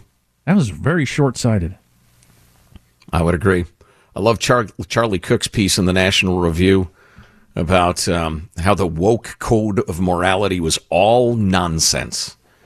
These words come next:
Speaker 2: Hate speech, accountability culture, systemic oppression, safe spaces,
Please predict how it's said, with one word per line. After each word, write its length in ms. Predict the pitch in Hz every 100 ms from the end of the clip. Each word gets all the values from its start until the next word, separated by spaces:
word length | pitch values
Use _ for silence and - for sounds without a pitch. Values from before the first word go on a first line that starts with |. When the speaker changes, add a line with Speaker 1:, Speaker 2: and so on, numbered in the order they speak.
| _ _ _ _
Speaker 2:
Hate 240 | - 92 -
speech, 360 | - 107 98
accountability 840 | 87 - 104 92 107 101 98 95 92
culture, 440 | - 87 - 92
systemic 640 | 87 90 - - 101 101 -
oppression, 580 | - 104 92 - 95 90
safe 300 | - 95 -
spaces, 520 | - 101 92 98